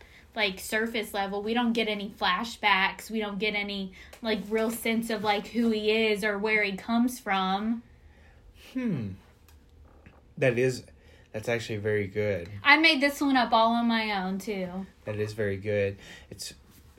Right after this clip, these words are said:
Speaker 2: uh, to add to that, I have had similar thoughts before, but vice versa, that Poe Dameron was,
Speaker 1: <laughs>
Speaker 2: like, th-, I had the thoughts that, like, something, like, something happens to Poe Dameron and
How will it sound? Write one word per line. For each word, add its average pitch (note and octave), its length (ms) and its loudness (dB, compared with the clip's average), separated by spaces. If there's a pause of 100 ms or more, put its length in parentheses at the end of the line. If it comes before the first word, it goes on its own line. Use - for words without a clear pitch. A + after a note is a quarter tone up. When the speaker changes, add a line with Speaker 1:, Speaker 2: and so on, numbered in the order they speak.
(100)
Speaker 2:
uh, A#1+ 40 -6 (500)
to - 120 -6
add A#2 360 2
to C3 180 -2
that, G#2+ 300 0 (460)
I B2 160 4
have A#2 180 2
had A#2+ 280 2
similar G#2+ 360 -4
thoughts G2+ 320 -4
before, C#3 560 2 (380)
but A#2 280 4
vice G#2 300 -2
versa, B2 640 0
that G#2+ 240 -4
Poe G#2+ 200 -2
Dameron G#2 680 -4 (680)
was, E4 400 8 (200)
Speaker 1:
<laughs> - 220 -12
Speaker 2:
like, A#2+ 280 6 (180)
th-, F2+ 120 -10 (220)
I A#2+ 140 0
had B2 240 4
the A2+ 80 -8
thoughts A#2 400 4
that, G2+ 220 0
like, G2 200 -4
something, A2 380 0
like, G2+ 180 -6
something A#2+ 280 2
happens A2 400 -4
to - 80 -16
Poe G#2+ 180 -8
Dameron G#2+ 520 -2
and F#2+ 600 -8